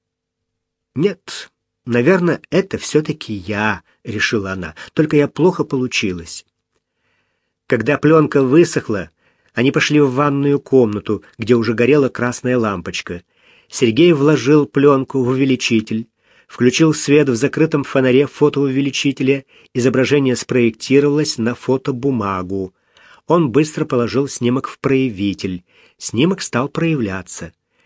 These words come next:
На нем выступили черты незнакомой женщины, сидящей в кресле. Она сидела в кресле и вышивала гладью на куске материи большую кошку.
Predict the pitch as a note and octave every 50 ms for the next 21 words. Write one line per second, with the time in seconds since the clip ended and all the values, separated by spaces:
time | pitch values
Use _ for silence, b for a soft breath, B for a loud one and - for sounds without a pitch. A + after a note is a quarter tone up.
0 | _ _ _ _ A#2+ A#2 A#2+ C3+ C3+ B2+ A2+ A2+ C3 B2+ - - A#2+ - B2+ B2
1 | A#2+ A#2 - - B2 G#2+ - _ - B2+ C3+ E3+ G3+ A3 A3 A3 A3 _ _ _
2 | _ _ _ _ _ _ _ _ - G#2 B2+ D#3+ E3+ D#3+ D#3+ F3 F#3+ G3 F#3+ _
3 | - - C#3+ D3 D3 C#3 C3+ C3+ C3+ B2+ B2+ B2 A2+ G#2+ G#2+ A2 A2+ A#2+ C3+ C#3
4 | C3+ - - - G3 G3 G#3 G3+ - - - B2+ G#2 F2 F2+ A2+ C#3 E3+ E3 -
5 | - - F3+ F3 E3+ - - _ - - C#3 C3 A2 G2 - - - D2 - -
6 | _ _ _ _ _ _ _ _ _ _ _ _ _ _ _ _ _ _ _ -
7 | B2 C#3 C#3 B2+ - - C3 B2+ C#3 D#3 C#3+ B2 A#2 - - - D3 F#3+ G#3 F#3
8 | - - E3 D3 B2+ - C3 C3+ B2 C3 B2 - - C3+ C#3+ F#3+ G3+ F#3+ F3 D#3+
9 | C3 A2 G#2 C3 C3+ C3 C3 C3 C3 C3 B2 A#2 A2+ C#3 C3 B2+ B2+ A#2+ - C3+
10 | - - - - F#3 F3 D3+ B2+ - - - G3 A3 A3 G#3 G3+ G3+ G3 D3+ A#2
11 | B2 A#2+ A2+ - - - E3+ G3 G3+ G3 F#3+ G3 F#3 F#3+ _ _ - C3+ C3+ C3
12 | A2 - - - - - _ - - F#2 D#2 C#2